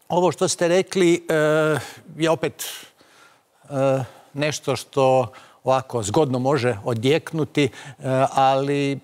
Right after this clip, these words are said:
baš nije potpuno tako. Ovaj, ako ste slušali, e,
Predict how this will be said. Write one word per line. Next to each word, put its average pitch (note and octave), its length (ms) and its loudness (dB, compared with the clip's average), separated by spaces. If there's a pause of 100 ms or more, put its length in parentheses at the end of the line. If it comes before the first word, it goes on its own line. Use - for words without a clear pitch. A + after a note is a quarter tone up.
baš A3+ 180 -2
nije D#3+ 160 0
potpuno G#2 480 -4
tako. - 420 -8 (280)
Ovaj, B2+ 500 2
ako D3 580 2 (300)
ste - 240 -6
slušali, C3 600 0 (220)
e, B2+ 400 0